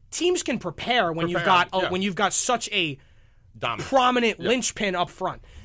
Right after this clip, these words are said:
Speaker 1: So, and then when I spoke to Coach Elliott, he was talking about how big of a tra-, how big of an impact the transfer portal was gonna be.
Speaker 2: Yep.
Speaker 1: And, I mean,
Speaker 2: To
Speaker 1: it,
Speaker 2: be
Speaker 1: it
Speaker 2: fair, it
Speaker 1: just,
Speaker 2: did.
Speaker 1: it was. It
Speaker 2: It
Speaker 1: was
Speaker 2: was.
Speaker 1: one of the biggest ones. I mean, I'm going through the
Speaker 2: Mm.
Speaker 1: roster right now.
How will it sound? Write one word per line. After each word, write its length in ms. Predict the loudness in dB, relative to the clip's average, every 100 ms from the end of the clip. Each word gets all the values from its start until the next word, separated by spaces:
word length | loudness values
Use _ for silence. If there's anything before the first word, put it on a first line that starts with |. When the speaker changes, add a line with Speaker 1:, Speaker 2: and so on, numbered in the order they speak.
| -12
Speaker 1:
So, 420 | -4 0 0 -4 -10 -20 -20 -20 -18 -12 -4
and 100 | 0
then 80 |
when 80 | 2
I 40 | 2
spoke 260 | 2 -2
to 80 | -2
Coach 200 | -6 0
Elliott, 340 | 2 4 2
he 120 | 0 -8
was 140 | -6
talking 260 | -6 -6 -4
about 180 | -4
how 120 | -4 -6
big 160 | -6
of 100 | -8
a 20 | -10
tra-, 260 | -6 -6
how 120 | -4 -6
big 160 | -4
of 60 | -4
an 60 | -4
impact 280 | -6 -8 -10
the 40 |
transfer 260 | -10 -10 -12
portal 200 | -18 -18
was 100 | -20
gonna 120 | -20
be. 140 | -16
Speaker 2:
Yep. 120 | -16 -16 -20 -6
Speaker 1:
And, 320 | -4 -2 -4 -6
I 120 | -4 -2
mean, 340 | -4 -6 -10 -16 -20 -4
Speaker 2:
To 60 | -2
Speaker 1:
it, 40 |
Speaker 2:
be 60 | 0
Speaker 1:
it 20 |
Speaker 2:
fair, 100 | 0
it 40 | 0
Speaker 1:
just, 120 | 2
Speaker 2:
did. 220 | 0 -2 0
Speaker 1:
it 160 | 2 4
was. 280 | 2 2
It 100 | 2
Speaker 2:
It 40 | 2
Speaker 1:
was 260 | 4 0
Speaker 2:
was. 80 | 0
Speaker 1:
one 160 | 2 4
of 160 | 4
the 100 | 0
biggest 320 | 0 0 0 -2
ones. 160 | -2
I 40 | 0
mean, 140 | 0
I'm 220 | 0 -2 -2
going 280 | 0 0 -2
through 120 | -4
the 60 | -2
Speaker 2:
Mm. 60 |
Speaker 1:
roster 360 | 0 -2 -2 -2
right 200 | -2 -2
now. 240 | -4 -6